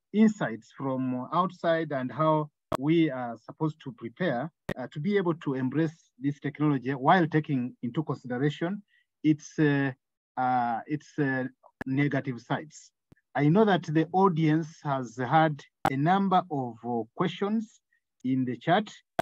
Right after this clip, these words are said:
and, uh, I will ask, uh, colleagues, uh, who have been, uh, monitoring the chat to be able to give us some of the, uh, questions that have been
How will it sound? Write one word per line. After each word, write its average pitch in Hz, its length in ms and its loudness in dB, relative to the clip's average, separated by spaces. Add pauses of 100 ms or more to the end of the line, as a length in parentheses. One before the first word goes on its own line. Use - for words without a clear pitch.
and, 147 360 4
uh, 143 480 2
I 143 140 -2
will 147 180 2
ask, 185 300 -2
uh, 151 360 2
colleagues, 165 560 -4 (140)
uh, 139 160 0
who 180 160 -2
have 139 260 0
been, 170 320 6
uh, 151 140 2
monitoring 151 540 0
the 135 80 -4
chat 180 260 -2 (580)
to 165 80 0
be 208 240 4
able 202 220 2
to 170 380 0
give 180 160 -2
us 180 360 -4 (200)
some 196 420 0
of 165 160 -2
the, 151 340 4 (240)
uh, 143 200 2 (100)
questions 214 680 -2
that 156 240 -2
have 135 220 0
been 180 400 2